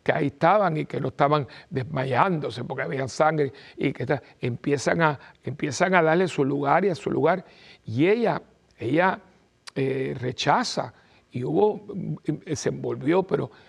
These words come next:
rechaza a, a muchos pretendientes para poder llevar a cabo esta ayuda, porque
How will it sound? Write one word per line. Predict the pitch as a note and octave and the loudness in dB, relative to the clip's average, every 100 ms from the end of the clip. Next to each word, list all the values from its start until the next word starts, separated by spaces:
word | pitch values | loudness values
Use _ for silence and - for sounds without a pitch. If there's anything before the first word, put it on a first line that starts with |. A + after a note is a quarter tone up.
| - | -12
rechaza | - - D3 E3+ G3+ G#3+ | -8 -2 0 2 2 2
a, | E3+ - - | 0 -6 -8
a | |
muchos | C#3 C#3 E3+ | -6 -2 -2
pretendientes | D#3 E3+ D#3+ D#3 D#3 F3 D#3 A#2+ - _ - _ _ _ _ | 0 0 2 0 2 0 -2 -8 -12 _ -20 _ _ _ _
para | - D3+ C#3 | 2 2 2
poder | - C#3 D#3+ | 2 2 4
llevar | G#3 F3+ F3 | 2 4 4
a | F3 | 4
cabo | E3 F#3 F3+ C#3+ - _ - - | 4 4 4 0 -4 _ -20 -14
esta | - - | -4 0
ayuda, | E3 D#3 G3+ | 2 2 2
porque | - D3+ D3+ B2 | -2 -4 -4 -6